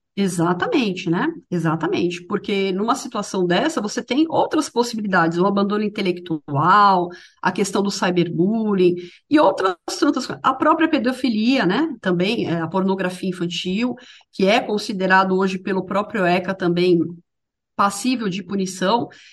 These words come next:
e vale dizer que não é só aquele que, a-, aquele que retém pra si, que recebe uma foto de um menor,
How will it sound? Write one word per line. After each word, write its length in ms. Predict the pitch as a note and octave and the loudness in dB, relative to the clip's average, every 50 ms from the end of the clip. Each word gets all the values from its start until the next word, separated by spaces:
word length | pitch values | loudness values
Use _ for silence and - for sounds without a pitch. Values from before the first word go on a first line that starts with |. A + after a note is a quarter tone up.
| _ _ | _ _
e 100 | - G#3+ | -4 0
vale 240 | F#3 A3+ B3+ C4+ C#4+ | 2 2 2 2 2
dizer 280 | G#3+ F#3+ A#3 C#4+ E4 | 0 0 0 0 0
que 120 | F#4 - D#4+ | 0 -2 -2
não 180 | A#3+ A#3+ B3 | 0 2 2
é 80 | C4+ E4+ | 2 0
só 240 | E4+ - - E4+ C#4+ | 0 0 0 2 2
aquele 540 | B3+ A#3+ A#3+ - - C4 B3+ D4+ C4 A#3+ A#3 | 2 0 0 -4 -4 -2 -2 -2 -2 -4 -6
que, 240 | - - A#3 G#3 | -8 -8 -8 -2
a-, 140 | - F3 F3+ | 0 0 0
aquele 340 | - - G3+ - - D4+ E4+ | 2 0 -2 -2 -2 -2 0
que 120 | E4+ - | 0 0
retém 580 | C#4+ C#4 B3+ B3+ - - - _ - D#4+ F4 F4 | 2 2 0 -2 -4 -12 -16 _ 2 2 2 2
pra 140 | F4 - C#4+ | 2 -2 -4
si, 180 | C#4 - A3 | -4 -6 -10
que 120 | G3+ - G#3 | -8 -6 -6
recebe 560 | G#3+ A3+ A3 - - - C#4 C#4+ D#4+ F#4+ F4+ | -6 -6 -6 -8 -6 -4 -4 -4 0 2 2
uma 180 | F4 D4+ C#4+ C#4+ | 4 4 4 2
foto 540 | - - - G#3+ G#3 F#3+ F#3 - F3+ E3+ | 0 -2 -2 -2 -2 -2 -4 -4 -6 -4
de 80 | F3 F3+ | -4 -4
um 40 | A3 | -4
menor, 460 | A#3+ B3 B3+ A#3 F#3+ F#3 E3+ D#3 D#3+ | -4 -4 -2 0 0 0 0 0 -2